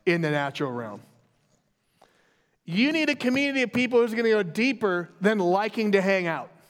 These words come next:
You need a community of people who knows how to stand in the spirit when your life is hard. You need a community of people who's gonna say the hard things to you, even when it hurts.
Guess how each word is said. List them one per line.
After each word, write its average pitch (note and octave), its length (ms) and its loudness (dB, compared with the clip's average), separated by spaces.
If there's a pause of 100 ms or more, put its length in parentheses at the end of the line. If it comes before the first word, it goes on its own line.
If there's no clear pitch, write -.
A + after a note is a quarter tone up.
(760)
You A3 260 2
need D4+ 160 0
a C#4 60 0
community C4+ 480 0
of A#3 100 -2
people A3 540 -2 (120)
who A#3+ 160 4
knows B3+ 300 2
how B3 100 2
to A3+ 140 0
stand B3+ 420 2
in A#3+ 100 2
the A3 80 2
spirit B3 640 0
when A3 160 2
your A#3+ 220 4
life A#3+ 400 -2
is G#3 120 0
hard. G#3+ 380 -2 (220)
You G#3 160 0
need D#4+ 160 2
a C#4+ 100 0
community C#4 380 0
of A#3+ 100 -2
people C4+ 380 0
who's C4 140 -2
gonna C4+ 180 0
say C4+ 300 0
the C4+ 100 2
hard A#3 340 -4
things C#4 400 -2
to C4+ 100 -2
you, G#3 300 2
even B3 300 0
when B3+ 120 0
it B3 100 -2
hurts. C4 440 -4